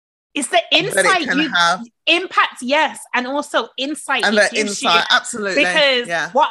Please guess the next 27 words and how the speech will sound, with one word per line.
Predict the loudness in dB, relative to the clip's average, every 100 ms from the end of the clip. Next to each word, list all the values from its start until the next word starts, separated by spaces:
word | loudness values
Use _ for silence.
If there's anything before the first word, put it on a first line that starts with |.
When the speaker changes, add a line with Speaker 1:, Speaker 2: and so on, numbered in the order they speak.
| 0
Speaker 1:
what | 0 0
I | 2 0 -2
found | -6 -6 -6
amazing | -8 -8 -8 -12 -16 -18 -20 _ _
about, | -6 -2 -2 0 -4 -8 -6
um, | -6 -6 -8 -14 -18
coming | -6 -6 -6
to | -10
Governors | -6 -6 -4 -8 -8
for | -14
Schools | -10 -10 -10 -12 -16 -8
is | -6 -6 -8 _ _
how | -8 -2 0 0 -2 -6 -12 _ _ _ _ 0
there's | 0 0
so | -2 -2
much | -2 -10
knowledge | -6 -6 -6 -12
that | -14 -16
you | -18 -10
get | -8 -6
as | -8 -8
a |
governor | -8 -6 -6 -6 -10 -12 -14 -20 _ _ _ 0
that, | 2 2
um, | 0 2 2 0
Speaker 2:
Mm-hmm. | -2 -6 -12 _ _ _ _ _ _ _ -4
Speaker 1:
that | 2 2